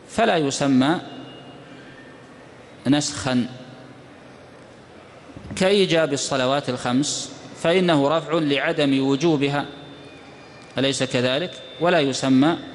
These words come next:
نسخا. وكتحريم الربا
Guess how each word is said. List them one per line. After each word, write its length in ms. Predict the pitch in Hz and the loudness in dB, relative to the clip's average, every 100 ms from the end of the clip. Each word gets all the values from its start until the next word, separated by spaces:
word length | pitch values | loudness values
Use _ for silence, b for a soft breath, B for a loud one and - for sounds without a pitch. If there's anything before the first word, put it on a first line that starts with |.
| - | -2
نسخا. 480 | 170 - - 160 - - - - - - - - - - - | -2 -2 -2 -2 -2 -8 -18 -20 -20 -20 -20 -20 -20 -10 -4
وكتحريم 1120 | 143 165 156 165 - 175 190 165 151 165 - - - - - - - - 127 | -2 0 -2 -2 -2 -2 2 2 4 2 0 -6 -16 -18 -20 -20 -20 -10 -4
الربا 600 | 135 123 139 123 127 | -2 0 0 2 0